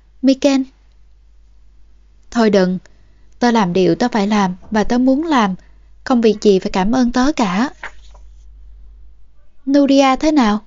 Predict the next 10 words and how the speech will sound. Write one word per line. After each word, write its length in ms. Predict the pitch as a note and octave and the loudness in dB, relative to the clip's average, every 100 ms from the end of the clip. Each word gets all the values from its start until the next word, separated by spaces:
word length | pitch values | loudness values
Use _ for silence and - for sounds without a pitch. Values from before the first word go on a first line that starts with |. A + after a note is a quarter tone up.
| - - - - _ - _ _ _ _ _ - | -14 -20 -20 -20 _ -20 _ _ _ _ _ -8
"Giống 280 | G#3+ A3 C4 | -2 0 2
như 260 | C4+ A3 | 2 2
khi 180 | G#3 A3+ | 2 0
cậu 120 | G#3+ F#3 | 0 -2
bỏ 260 | F3+ F#3+ | -2 -2
cô 120 | - | 0
ấy." 340 | C4 A#3+ C4 D#4+ - - - - - - - - _ - _ | 0 2 2 -2 -8 -20 -20 -20 -20 -20 -20 -20 _ -20 _
Karas 400 | A3+ G#3 A3+ - - | -8 -6 -6 -10 -6
cúi 180 | A3+ A#3 | -4 -4
xuống. 340 | - A#3 A#3 | -4 -4 -4